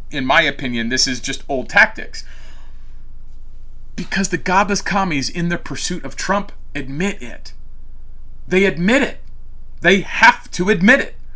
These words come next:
They have to admit it because it's true. And because it's true, there's no arguing with it. They even wrote it. It's number three on their charging document. And this is where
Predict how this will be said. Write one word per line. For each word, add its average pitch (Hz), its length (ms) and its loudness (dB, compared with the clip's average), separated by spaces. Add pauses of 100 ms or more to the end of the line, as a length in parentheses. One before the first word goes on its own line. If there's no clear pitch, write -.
(520)
They 180 140 6
have 285 340 6
to 254 120 2
admit 226 220 4
it - 120 2
because 180 320 -2
it's - 200 -4
true. 311 680 0 (1120)
And 185 120 2
because 220 340 4
it's 208 180 -2
true, 294 300 2
there's 202 220 0
no 233 220 2
arguing 269 560 0
with 104 200 -6
it. - 140 -8 (680)
They 156 180 -6
even 240 340 4
wrote 233 200 2
it. - 80 -4
It's - 140 -4
number 214 260 4
three 254 340 -2
on 196 120 2
their 127 100 -2
charging 233 400 -4
document. - 460 -6 (920)
And 135 120 -2
this 180 140 4
is 226 140 0
where 135 360 4